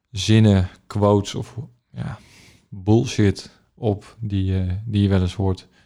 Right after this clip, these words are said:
Geef het terug aan die persoon of zeg het tegen jezelf van: "Wa-, waarom zeg ik dit nou? Waarom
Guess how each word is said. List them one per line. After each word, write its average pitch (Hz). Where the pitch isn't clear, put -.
Geef -
het 110
terug 120
aan 104
die 98
persoon 95
of 90
zeg 113
het 101
tegen 92
jezelf 95
van: 117
"Wa-, 160
waarom 156
zeg 160
ik 127
dit 127
nou? 120
Waarom 120